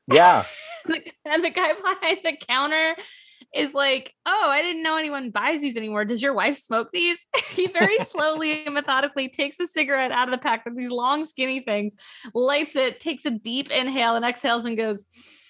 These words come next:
Speaker 2: "She adores them." And, like, the old guy, the, like, the guy behind the counter doesn't give him a hard time about it. It, it's just, like, it, they're, they're kinda like, "Okay." And what's interesting is it's not just funny because of, I expect some sort of redneck small town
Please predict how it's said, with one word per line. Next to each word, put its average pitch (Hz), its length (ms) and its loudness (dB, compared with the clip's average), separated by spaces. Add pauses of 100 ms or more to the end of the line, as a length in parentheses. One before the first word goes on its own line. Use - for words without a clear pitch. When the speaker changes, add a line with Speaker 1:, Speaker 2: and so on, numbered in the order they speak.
(400)
Speaker 2:
"She 196 320 -2
adores 170 640 0
them." 156 440 -2 (220)
And, - 400 0
like, 339 220 0
the 359 180 2
old 466 160 0
guy, 359 280 0
the, 311 180 0
like, 330 220 0
the 330 60 -4
guy 311 180 2
behind 349 280 -2
the 320 60 -2
counter 269 340 0
doesn't 240 280 -4
give 277 100 -4
him 269 80 -4
a 294 80 0
hard 269 240 -2
time 269 320 0
about 254 300 0
it. 254 160 -4
It, 202 200 -6
it's 285 200 -6
just, 370 240 -4
like, 403 340 -2 (320)
it, 294 180 -2
they're, 311 240 2
they're 320 160 0
kinda 285 220 -2
like, 277 140 0
"Okay." 240 400 -2
And 277 160 0
what's 320 160 -4
interesting 370 540 -2
is 208 180 0
it's - 160 -4
not 370 180 0
just - 340 -6
funny 269 240 0
because 233 460 0
of, 190 320 0 (680)
I 240 180 2
expect 247 440 -4
some 220 260 -2
sort 220 220 0
of 208 160 0
redneck 208 380 0
small 202 240 -4
town 202 400 -2